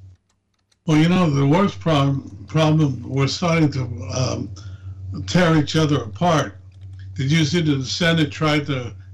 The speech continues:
impose an ethics code on the Supreme Court, and they finally today had to back down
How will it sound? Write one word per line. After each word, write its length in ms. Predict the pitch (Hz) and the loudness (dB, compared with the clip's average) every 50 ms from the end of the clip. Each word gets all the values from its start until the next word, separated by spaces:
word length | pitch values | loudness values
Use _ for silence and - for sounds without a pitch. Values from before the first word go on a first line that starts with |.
| - | -12
impose 540 | 131 120 - - 160 160 165 156 143 131 139 | -10 -10 -8 -4 -2 2 2 2 2 2 0
an 100 | 135 127 | -2 0
ethics 640 | 135 147 160 160 - 180 160 139 - - - - - - - - - - - | 0 0 0 0 -2 -6 -10 -10 -10 -14 -14 -16 -20 -20 -20 -20 -20 -20 -18
code 400 | - - 175 170 160 156 156 147 | -10 -6 -2 0 2 2 2 2
on 200 | 135 131 131 131 | 0 0 -2 -4
the 120 | 123 113 101 | -4 -8 -10
Supreme 480 | - - - - - 147 147 143 135 | -12 -14 -12 -6 -2 0 0 0 -2
Court, 420 | - - 156 156 151 151 151 151 - - - - - _ _ - | -4 -4 -2 0 2 2 0 -2 -6 -12 -20 -20 -20 _ _ -8
and 80 | - 135 | -6 -4
they 80 | 135 | -4
finally 480 | - - - 170 165 170 165 156 143 139 | -4 -2 -2 0 0 2 2 2 0 0
today 360 | - - 151 147 147 143 143 | -2 -2 0 0 0 0 0
had 200 | 131 143 147 143 | 0 -2 -2 -4
to 80 | 139 117 | -4 -6
back 360 | 101 143 139 139 135 135 - | -4 0 0 0 0 -2 -4
down 460 | - 143 139 139 139 143 147 135 - | -4 -2 -2 0 0 0 -2 -2 -6